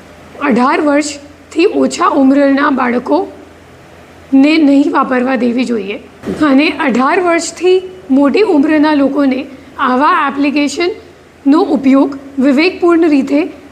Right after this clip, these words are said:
બુદ્ધિપૂર્વક કરવું જોઈએ. આપના માધ્યમથી દાહોદ જિલ્લાના નાગરિકોને જણાવવાનું કે જ્યારે તમોએ આવા સાયબર ક્રાઇમનો ભોગ બનો,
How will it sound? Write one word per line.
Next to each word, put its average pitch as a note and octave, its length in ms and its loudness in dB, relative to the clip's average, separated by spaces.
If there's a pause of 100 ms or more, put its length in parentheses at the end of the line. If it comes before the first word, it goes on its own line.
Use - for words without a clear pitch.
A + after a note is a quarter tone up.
(120)
બુદ્ધિપૂર્વક D4+ 720 0 (140)
કરવું C#4 340 0
જોઈએ. G3 340 -4 (200)
આપના C4+ 360 0
માધ્યમથી D4 800 0 (260)
દાહોદ C4 460 0
જિલ્લાના D4 600 0 (560)
નાગરિકોને C#4+ 760 0 (320)
જણાવવાનું C#4 680 2
કે C#4+ 240 -4 (560)
જ્યારે C#4+ 360 0
તમોએ D4+ 560 0 (380)
આવા D#4 600 0
સાયબર C#4+ 460 -2
ક્રાઇમનો D#4 480 -2
ભોગ B3+ 260 2
બનો, C#4 340 0